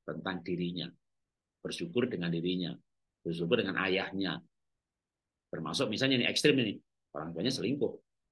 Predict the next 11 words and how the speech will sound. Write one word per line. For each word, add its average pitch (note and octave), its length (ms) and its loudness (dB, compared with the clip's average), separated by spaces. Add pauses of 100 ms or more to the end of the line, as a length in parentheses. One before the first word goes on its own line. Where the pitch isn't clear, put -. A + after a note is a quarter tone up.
orang D#2+ 240 -6
tuanya F2+ 240 0
koruptor. - 480 -2 (600)
Tapi - 200 -8
yang A#2+ 160 2
dosa G2 240 2
kan E2 80 2
orang E2 200 0
tua, B2 200 4
bukan E2+ 240 -2
aku. - 240 0